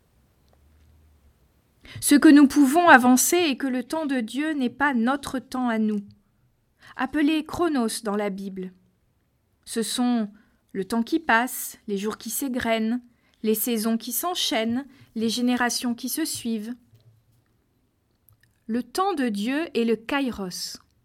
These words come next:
C'est le temps choisi par Dieu pour se faire connaître. Le bon moment, le temps béni, le temps suspendu où le royaume de Dieu rejoint notre vie humaine.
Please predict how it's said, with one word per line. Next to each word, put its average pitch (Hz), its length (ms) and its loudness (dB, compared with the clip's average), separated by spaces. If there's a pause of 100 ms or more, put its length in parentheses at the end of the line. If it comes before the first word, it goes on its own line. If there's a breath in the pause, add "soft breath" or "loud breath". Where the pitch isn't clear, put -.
(800)
C'est - 240 -4
le 269 140 -2
temps 320 320 -6
choisi 311 680 -2
par 226 260 -6
Dieu 226 320 -6
pour 262 220 -10
se 254 140 -6
faire 269 360 -10
connaître. 196 640 -8 (960)
Le 196 160 0
bon 220 220 2
moment, 233 500 0 (720)
le 208 180 -2
temps 233 320 -2
béni, 226 560 0 (720 loud breath)
le 240 160 2
temps 269 220 2
suspendu 285 760 0
où 269 120 0
le 226 120 4
royaume 240 480 2
de 240 120 -2
Dieu 220 240 -2
rejoint 233 460 -2
notre 220 300 -4
vie 214 200 -4
humaine. 190 500 -6